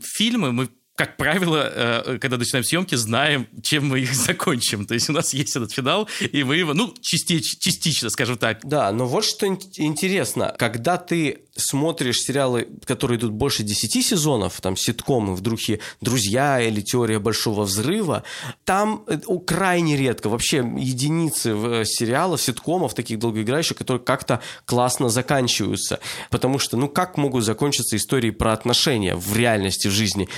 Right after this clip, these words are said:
Speaker 2: То есть нет там какой-то кульминации и какого-то такого финала интересного, который потом в-, ты с-, ну, хэппи-энда такого веселого. Ну, как-то все банальненько по-бытовому происходит. И здесь люди как бы не понимают, как же все в десять лет, которые ты жил с ними, как они все это развяжут.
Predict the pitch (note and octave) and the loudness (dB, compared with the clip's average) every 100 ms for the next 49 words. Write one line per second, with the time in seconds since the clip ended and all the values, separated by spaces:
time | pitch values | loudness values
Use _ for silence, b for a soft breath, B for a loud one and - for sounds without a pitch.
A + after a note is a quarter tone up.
0 | B C3+ - C#3 G#3+ G#3+ D#3+ D3 - D#3+ | B 0 2 2 0 2 0 0 0 0
1 | C3 A2+ E3 D#3 D#3 C#3+ E3 F#3 - D3 | 2 0 2 2 2 2 2 2 0 0
2 | B2+ A#2 B B - C3+ C#3+ D#3 C3+ B2+ | 2 0 B B -4 0 2 2 2 0
3 | C#3+ B2 - C3 D#3 D#3+ C#3 A#2+ C3+ B2+ | 0 0 0 2 2 2 0 0 0 0
4 | A#2+ A#2 A2+ A#2 A#2+ A2+ B2 C3 A#2+ B | 0 0 0 -2 0 0 0 0 -2 B
5 | B A#2+ - B2+ B2 - - D#3 C#3+ G#2+ | B -10 -2 0 0 -2 -6 -2 -2 -2
6 | - B2 A#2+ A#2 D3 C#3+ B2 B2 - B2 | -2 0 2 2 2 2 0 -2 0 2
7 | A2 A2+ - A2+ G#2+ F3 C4 - A#3+ - | 2 0 2 2 2 0 -2 -2 0 0
8 | C#3+ C3+ F3 A#3+ G#3 D#3+ D#3 D3+ C3+ C#3+ | 2 2 2 2 2 0 -2 -2 -2 2
9 | D#3+ D3+ C3 G2+ G#2+ G2+ - G#2+ F#2 - | 2 2 2 0 0 -2 0 0 0 -4
10 | B B A2+ F3+ F#3 A#3 A#3 - D3 D#3 | B B -4 0 2 2 0 0 -2 0
11 | G3+ E3+ E3 C#3 C#3+ D3+ E3 F3+ E3+ A#2+ | 0 0 0 0 0 0 0 2 2 2
12 | F3 D#3 C#3 B2+ - E3+ B2+ A2+ A2 D3 | 0 2 0 0 2 2 0 -2 0 0
13 | - A#2+ B2+ B2+ - A2+ G#2+ G#2+ A#2 A#2 | 0 0 2 0 0 -2 0 0 0 2
14 | A3 - C3 A2+ D3+ D3 B2 G#2+ C#3 B2+ | 0 0 0 2 0 2 0 0 0 0
15 | A2+ G#2+ A#2 A#2+ G2 F2 | 0 0 0 0 -2 -4